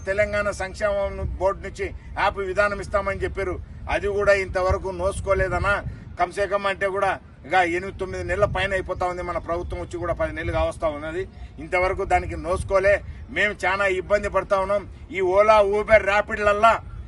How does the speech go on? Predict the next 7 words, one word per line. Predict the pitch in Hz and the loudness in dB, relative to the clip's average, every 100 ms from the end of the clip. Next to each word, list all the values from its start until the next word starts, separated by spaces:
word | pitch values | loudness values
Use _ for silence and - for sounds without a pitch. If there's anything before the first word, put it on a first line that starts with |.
| - 147 190 | -10 2 2
ఎక్కడ | - 240 226 214 | 4 6 6 8
కూడా | 220 208 | 2 2
సరైన | 202 214 214 - | 0 0 -4 -4
ఫేర్ | 202 240 247 | 0 4 4
అమౌంట్ | 226 233 208 202 | 4 -2 0 6
రావట్లేదన్నా. | 220 226 214 220 208 214 233 196 - - - - - | 6 6 2 4 4 6 4 4 -2 -6 -4 -2 0
ఎక్కడ | 185 240 | 0 0